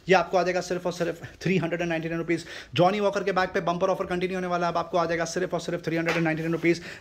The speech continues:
लैपटॉप बैग में और भी ऑप्शंस रखे हुए हैं, ये देख सकते हैं, सुपर्ब, ज़बरदस्त कंफर्ट आपको आ जाएगा सिर्फ और सिर्फ वन हंड्रेड एंड नाइंटी नाइन रुपीज।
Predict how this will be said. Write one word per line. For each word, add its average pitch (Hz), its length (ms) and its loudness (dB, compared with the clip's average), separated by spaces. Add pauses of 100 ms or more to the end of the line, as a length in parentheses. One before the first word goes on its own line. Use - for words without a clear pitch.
लैपटॉप 170 360 6
बैग 180 240 4
में 190 80 0
और 165 180 2
भी 190 80 0
ऑप्शंस 180 300 0
रखे 180 180 -2
हुए 185 100 0
हैं, 180 60 -2
ये 180 60 0
देख 180 140 -4
सकते 180 200 -4
हैं, 185 80 -4
सुपर्ब, 185 540 0 (340)
ज़बरदस्त 190 340 4
कंफर्ट 190 340 0
आपको 180 220 0
आ 180 60 4
जाएगा 175 200 0
सिर्फ 180 220 -4
और 185 60 0
सिर्फ 170 300 -2 (100)
वन 165 200 4
हंड्रेड 160 260 -2
एंड 170 80 -2
नाइंटी 160 200 -4
नाइन 165 100 -2
रुपीज। 160 280 0